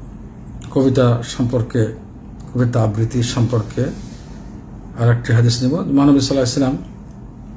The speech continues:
মসজিদে নববীতে হাসান বিন সাবিত রাদিয়াল্লাহু তাআলা আনহু, যাকে শায়ের রাসূলুল্লাহ সাল্লাল্লাহু আলাইহি ওয়াসাল্লাম বলা হয়, মহানবী সাল্লাল্লাহু আলাইহি ওয়াসাল্লামের কবি বলা হয়, তার জন্য একটা মঞ্চ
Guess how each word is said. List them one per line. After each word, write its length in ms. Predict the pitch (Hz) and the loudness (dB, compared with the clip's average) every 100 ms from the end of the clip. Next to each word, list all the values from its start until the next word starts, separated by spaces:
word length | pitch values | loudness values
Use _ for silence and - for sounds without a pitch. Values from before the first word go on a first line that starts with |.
| - | -2
মসজিদে 280 | 135 - 156 | 0 2 4
নববীতে 500 | 151 175 170 131 - - - - - - - - - - | 6 4 2 0 -2 -4 -16 -18 -18 -16 -16 -16 -18 -18
হাসান 480 | - 123 - 170 160 | -8 -4 0 2 4
বিন 120 | 151 | 4
সাবিত 420 | 131 135 143 151 139 | 2 2 0 2 0
রাদিয়াল্লাহু 420 | 120 120 113 110 | 4 4 4 2
তাআলা 240 | 113 110 | 2 0
আনহু, 480 | 101 110 127 104 101 - - - - - - - | 0 0 2 2 0 -6 -14 -16 -16 -16 -16 -4
যাকে 300 | 120 117 127 | 0 2 0
শায়ের 480 | 117 127 131 135 127 | -2 0 2 4 4
রাসূলুল্লাহ 60 | 120 | 2
সাল্লাল্লাহু 480 | 143 123 117 113 | 2 2 4 4
আলাইহি 180 | 120 110 | 2 2
ওয়াসাল্লাম 420 | 110 101 110 101 | 0 0 -2 -2
বলা 100 | 101 | -2
হয়, 100 | 117 | 0
মহানবী 260 | 131 131 131 | 0 0 0
সাল্লাল্লাহু 100 | 117 | 0
আলাইহি 100 | 127 | 0
ওয়াসাল্লামের 380 | 117 127 117 - | 0 0 -2 2
কবি 160 | 160 | 4
বলা 180 | 139 110 | 4 0
হয়, 100 | 98 - - - - - - - - - - - | -2 -12 -18 -18 -18 -18 -18 -18 -18 -18 -6 4
তার 240 | 165 160 | 4 4
জন্য 180 | 160 156 | 4 2
একটা 220 | 127 139 | 2 2
মঞ্চ 300 | 123 143 | 4 4